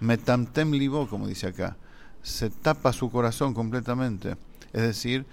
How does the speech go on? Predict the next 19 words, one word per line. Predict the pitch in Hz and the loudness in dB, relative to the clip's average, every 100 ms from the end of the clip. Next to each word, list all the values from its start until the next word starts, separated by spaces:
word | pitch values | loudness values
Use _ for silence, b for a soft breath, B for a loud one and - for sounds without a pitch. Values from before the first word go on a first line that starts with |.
| B B | B B
que | - | -8
su | 101 110 | -4 0
corazón | 110 107 135 139 131 B B - | 0 0 0 0 -2 B B -4
no | 107 117 | 0 0
sien-, | - - 139 131 107 | 0 -2 0 -2 -2
no, | 110 107 | -2 -2
no | 104 110 113 | -2 -2 -2
tiene | 135 135 | 0 0
sentimientos. | 123 117 123 143 120 95 92 - - - - - - - - - - - - B B B B - | 0 -2 0 0 0 -2 -6 -8 -16 -20 -20 -20 -20 -20 -20 -18 -18 -18 -18 B B B B -6
Que, | 107 | -4
porque | 95 104 120 | 0 0 2
incluso | 117 147 151 135 | 2 2 4 4
cuando, | 120 117 117 107 | 4 4 4 4
en | 127 | 4
esa | 139 | 2
instancia, | 139 117 143 127 120 | 2 4 2 4 0
incluso | 110 135 127 127 | 0 0 0 0
cuando | 113 113 113 113 107 B B B - | 2 2 2 2 0 B B B -12
su, | - - 110 107 - | -8 0 2 0 -2